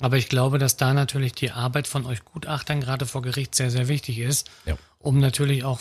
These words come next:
Speaker 1: weil ein Richter hat davon im Endeffekt keine Ahnung, der muss entscheiden, was nachher aber rauskommt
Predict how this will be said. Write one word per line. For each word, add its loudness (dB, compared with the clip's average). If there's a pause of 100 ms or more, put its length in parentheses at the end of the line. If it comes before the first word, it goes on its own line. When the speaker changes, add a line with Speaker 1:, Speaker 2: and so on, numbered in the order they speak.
Speaker 1:
weil 2
ein 4
Richter 0
hat 2
davon 0
im 0
Endeffekt -2
keine 4
Ahnung, 2
der 2
muss 2
entscheiden, 0 (280)
was -2
nachher 0
aber -2
rauskommt 0